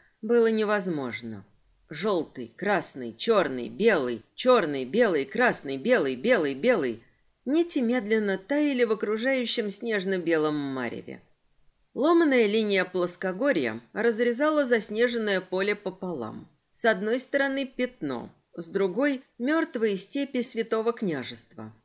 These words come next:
Точка выхода где-то в нагромождении камней.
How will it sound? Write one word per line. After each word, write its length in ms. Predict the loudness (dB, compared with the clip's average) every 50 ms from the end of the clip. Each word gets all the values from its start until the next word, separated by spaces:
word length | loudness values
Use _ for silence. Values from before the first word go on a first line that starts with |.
| _ _ _ _
Точка 380 | 2 2 2 2 0 -6 -6 -4
выхода 440 | -2 0 -2 0 0 0 0 0 0
где-то 380 | -2 -2 -2 -2 0 2 0
в 80 | 0 2
нагромождении 840 | 2 0 0 0 0 0 0 0 -2 -2 -2 -2 -2 -2 0 -2 -4
камней. 680 | -4 -4 -4 -4 -2 -2 -2 -2 -4 -4 -6 -6 -8